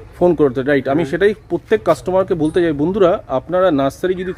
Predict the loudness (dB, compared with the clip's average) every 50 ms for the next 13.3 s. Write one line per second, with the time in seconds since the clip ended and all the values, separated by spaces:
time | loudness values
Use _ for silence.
0 | -8 -4 -2 0 2 2 2 2 2 2 2 0 0 0 -2 -4 -4 -4 -4 -2
1 | -2 -2 -2 -2 -4 -2 -2 -2 -2 -2 -2 -2 -2 -2 0 0 0 0 0 -2
2 | -2 -2 -4 -2 -2 4 6 4 4 4 0 -8 -12 -16 -16 -20 -20 -20 -20 -20
3 | -8 -6 -4 -4 -2 0 0 0 0 0 -4 -4 -2 -4 -6 -6 -4 -4 0 0
4 | 0 0 0 0 0 0 2 2 2 2 2 2 0 0 0 0 -2 -4 -2 0
5 | 0 0 2 2 2 2 2 2 2 2 0 -2 -2 -4 -4 -2 -2 -2 0 0
6 | 0 0 -2 -2 -2 -4 -4 -4 -6 -8 -14 -20 -18 -8 -4 -2 0 0 0 0
7 | 0 2 2 2 2 2 2 2 2 2 0 -2 -4 -2 0 2 2 2 2 -2
8 | -8 -16 -20 -20 -20 -20 -10 -4 0 0 0 0 0 -2 0 0 2 2 2 0
9 | 0 0 -2 -2 -2 -2 -4 0 2 2 2 2 2 0 0 0 0 2 2 2
10 | 2 0 -2 -8 -8 -8 -6 -4 0 2 2 2 2 0 -4 -6 -6 -6 -6 -4
11 | -2 -2 -2 2 4 4 4 4 2 -2 -2 -2 0 -2 0 0 0 0 0 -2
12 | -4 -2 0 2 2 2 2 2 -2 0 0 0 0 2 0 0 2 2 2 2
13 | 0 -2 -4 -6 -8